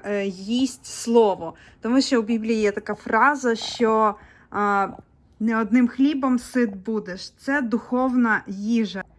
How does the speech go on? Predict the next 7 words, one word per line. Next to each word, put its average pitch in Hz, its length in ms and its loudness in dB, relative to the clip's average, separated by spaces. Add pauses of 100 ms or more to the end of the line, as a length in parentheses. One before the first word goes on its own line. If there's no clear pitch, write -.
(540)
І 220 240 -2
тут 277 340 -8
на 254 100 2
японській 240 680 0
мові, 220 400 0
е, 277 180 -2 (140)
написано, 240 1000 0